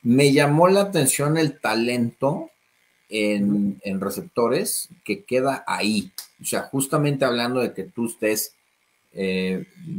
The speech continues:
Speaker 1: no yendo por pateador o defensa en la última ronda, quedan una serie de receptores,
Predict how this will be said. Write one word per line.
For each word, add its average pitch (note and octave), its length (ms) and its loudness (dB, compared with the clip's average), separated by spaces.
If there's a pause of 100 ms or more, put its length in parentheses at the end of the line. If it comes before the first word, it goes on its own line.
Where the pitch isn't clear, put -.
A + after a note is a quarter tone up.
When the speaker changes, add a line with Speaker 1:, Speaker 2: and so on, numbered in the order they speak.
(720)
Speaker 1:
no G#2 200 0
yendo A2+ 420 0
por G2 200 -6
pateador F#2+ 520 -4
o F#2+ 100 -4
defensa F#2+ 380 -6
en F#2 100 -6
la E2+ 80 -6
última F2+ 360 -6
ronda, F#2+ 540 -6 (880)
quedan D3 600 2 (120)
una F3 260 4
serie F3 280 2
de D3+ 80 4
receptores, B2+ 680 -2